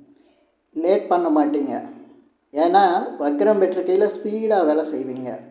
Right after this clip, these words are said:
உங்களுடைய வாக்கும் அதே மாதிரி ஸ்பீடா இருக்கும். எது சொன்னாலும் உடனே செஞ்சிருவீங்க. தடை இருக்காது, தாமதம் இருக்காது, கஷ்டங்கள் விலகும்,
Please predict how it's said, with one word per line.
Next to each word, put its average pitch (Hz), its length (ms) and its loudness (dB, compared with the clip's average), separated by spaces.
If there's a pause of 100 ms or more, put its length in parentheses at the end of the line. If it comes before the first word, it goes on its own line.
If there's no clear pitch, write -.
(100)
உங்களுடைய 160 580 0
வாக்கும் 190 440 0
அதே 170 280 0
மாதிரி 165 300 -2
ஸ்பீடா 170 500 -2
இருக்கும். - 300 -6 (400)
எது 143 260 2
சொன்னாலும் 170 520 0
உடனே 160 360 -2
செஞ்சிருவீங்க. 143 640 -2 (760)
தடை 165 340 2
இருக்காது, 139 520 -4 (380)
தாமதம் 170 480 0
இருக்காது, 120 420 -4 (720)
கஷ்டங்கள் 180 680 -2
விலகும், 127 440 -6